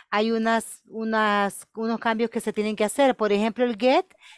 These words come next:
que le agregamos la T y luego le ponemos el I N G. Hay unas reglas para eso, right?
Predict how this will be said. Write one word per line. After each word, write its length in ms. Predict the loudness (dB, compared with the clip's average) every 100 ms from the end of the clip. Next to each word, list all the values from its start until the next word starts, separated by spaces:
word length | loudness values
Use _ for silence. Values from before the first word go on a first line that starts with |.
| _ 2
que 60 |
le 60 | 4
agregamos 520 | 4 4 2 0 0
la 140 | 0
T 360 | 2 2 2 0 -4
y 100 | 0
luego 220 | 2 2
le 120 | 0
ponemos 440 | 0 -2 -2 -4 -2
el 160 | 0
I 120 | 0
N 160 | -2 -4
G. 240 | -2 -2 -4 -20 -8 -2
Hay 180 | 0
unas 240 | 2 0 2
reglas 320 | 2 2 0
para 300 | -2 0 2
eso, 400 | 2 0 -8 -10
right? 360 | -4 -2 -4